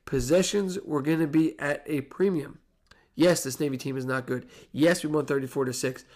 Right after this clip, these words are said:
but I don't know it's gonna be thirty-four to six when I see us get the ball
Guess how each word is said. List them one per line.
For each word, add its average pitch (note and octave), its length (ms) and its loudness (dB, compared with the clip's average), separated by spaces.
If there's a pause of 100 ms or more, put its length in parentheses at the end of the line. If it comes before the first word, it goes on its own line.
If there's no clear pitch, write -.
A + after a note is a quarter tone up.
(200)
but D#3+ 380 0 (640)
I D#3+ 100 2
don't E3+ 200 4
know F#3+ 340 8
it's E3+ 200 2
gonna E3 140 4
be D#3 80 6
thirty-four D#3 400 2
to C3 60 -2
six D3 300 0 (240)
when C#3+ 140 0
I D3+ 100 4
see E3 220 4
us D3+ 100 2
get E3 180 0
the D#3+ 60 -2
ball C#3+ 480 2